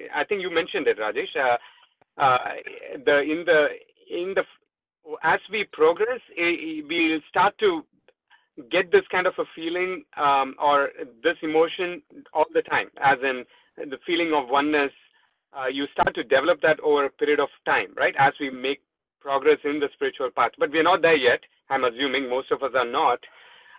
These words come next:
Um, so at this time,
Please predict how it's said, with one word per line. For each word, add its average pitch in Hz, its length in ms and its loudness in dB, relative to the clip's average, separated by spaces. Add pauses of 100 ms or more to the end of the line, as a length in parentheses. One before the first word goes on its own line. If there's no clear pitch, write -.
Um, 135 320 4 (100)
so 185 280 2 (680)
at 147 180 -18
this 202 160 6 (120)
time, 190 440 2